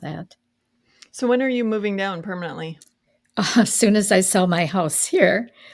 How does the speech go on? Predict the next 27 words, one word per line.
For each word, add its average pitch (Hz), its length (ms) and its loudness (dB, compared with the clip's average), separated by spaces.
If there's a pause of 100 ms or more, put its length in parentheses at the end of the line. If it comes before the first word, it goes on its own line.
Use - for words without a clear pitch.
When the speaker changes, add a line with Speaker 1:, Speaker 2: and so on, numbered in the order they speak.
(160)
Speaker 2:
Oh, 180 60 -4
Speaker 1:
So 196 160 4
Speaker 2:
okay. - 80 0
Speaker 1:
I 180 160 2
have 180 160 -2
no 175 180 2
idea 170 500 -2
what 156 240 -8 (120)
the - 100 -12
timetable's 185 800 -6
gonna 214 220 -6
be. 220 320 -4 (340)
Speaker 2:
Okay. 190 240 -10
Speaker 1:
But, 175 320 -4
um, 160 600 -8 (100)
that's, 247 400 -2 (220)
for 311 160 4
health 220 340 2
reasons, 226 540 0
that 190 180 -2
climate 160 480 -6
is - 240 -8
much - 300 -10
better - 280 -8
for - 240 -14
me. - 140 -8
Speaker 2:
Yeah. 190 140 -4